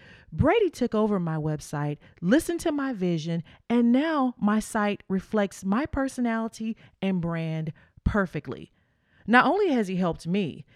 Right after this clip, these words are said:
he's helped companies across the globe grow their online brand. Learn more or schedule your free consultation at brady mills dot com.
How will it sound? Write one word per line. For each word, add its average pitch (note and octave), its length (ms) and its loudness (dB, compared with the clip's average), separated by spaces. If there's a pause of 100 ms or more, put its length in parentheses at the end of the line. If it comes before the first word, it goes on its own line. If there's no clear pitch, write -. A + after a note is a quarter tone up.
(120)
he's - 240 2
helped B3 200 0
companies G#3+ 440 -2
across G3+ 500 -4
the E3+ 140 -6
globe E3+ 680 0 (240)
grow A#3+ 280 6
their F#3 200 0
online F3+ 540 -2
brand. D3 540 -4 (520)
Learn D4+ 280 2 (100)
more G3+ 420 2
or G#3 140 2
schedule F#3+ 480 -2
your A#3+ 300 0
free A#3+ 180 -4
consultation D#3+ 960 -6
at F#3+ 200 -2
brady A#3 300 2
mills F#3 500 -2 (240)
dot F#3 260 2
com. D3 500 -4